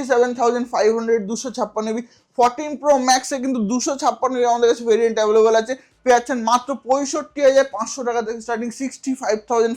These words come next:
ফাইভ হান্ড্রেড থেকে স্টার্টিং ফোরটিন প্রো ম্যাক্স। প্রত্যেকটা কিন্তু একদম সুপার মিন্ট, একদম ফ্ললেস কন্ডিশন আছে। iPhone ফোরটিন প্রো আছে আমাদের কাছে একশো আঠাশ জিবি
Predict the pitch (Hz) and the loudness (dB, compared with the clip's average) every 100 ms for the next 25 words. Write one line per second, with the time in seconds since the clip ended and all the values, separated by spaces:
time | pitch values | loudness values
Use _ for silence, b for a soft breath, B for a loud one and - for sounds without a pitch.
0 | - 220 233 220 220 226 - 220 - 208 | -2 0 0 -2 -4 -6 -4 -6 -2 -2
1 | 226 220 190 220 240 226 220 208 214 - | -2 -4 -6 -6 -12 -4 -4 -2 -6 -8
2 | b b 262 277 - 277 269 262 220 247 | b b 0 0 -2 -4 -2 0 4 2
3 | 220 254 262 254 202 254 247 240 226 226 | 2 -4 -4 -4 2 4 4 4 2 2
4 | 254 220 226 233 - 220 220 226 220 247 | 2 4 4 2 -2 -4 -2 -2 0 0
5 | B B - 233 285 277 294 254 226 - | B B 2 6 6 4 2 6 4 4
6 | 277 - 254 254 247 247 233 226 233 254 | -2 2 6 6 6 2 2 2 2 0
7 | b b - 254 269 - 302 349 285 277 | b b 2 2 2 0 2 4 2 0
8 | 208 254 226 | 0 0 -2